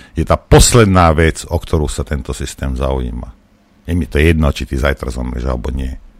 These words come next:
A ak si myslíš niečo iné, no tak žiješ v nejakej rozprávke. Tak si blázon. Im je to jedno.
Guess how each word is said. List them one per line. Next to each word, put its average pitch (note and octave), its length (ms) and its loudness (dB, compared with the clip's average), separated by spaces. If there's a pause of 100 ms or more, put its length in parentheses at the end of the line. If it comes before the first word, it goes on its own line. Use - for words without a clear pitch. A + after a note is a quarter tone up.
(180)
A D#2+ 100 2
ak - 80 -4
si G2+ 140 0
myslíš F#2+ 320 2
niečo F#2 260 0
iné, F2 220 2 (320)
no E2+ 80 -2
tak F2+ 160 0
žiješ F2 400 6
v F2+ 80 4
nejakej E2+ 260 2
rozprávke. E2 640 2 (720)
Tak - 160 -14
si - 80 -4
blázon. C#2+ 640 4 (880)
Im E2+ 160 -2
je D#2+ 100 2
to D2 140 -2
jedno. D2+ 640 2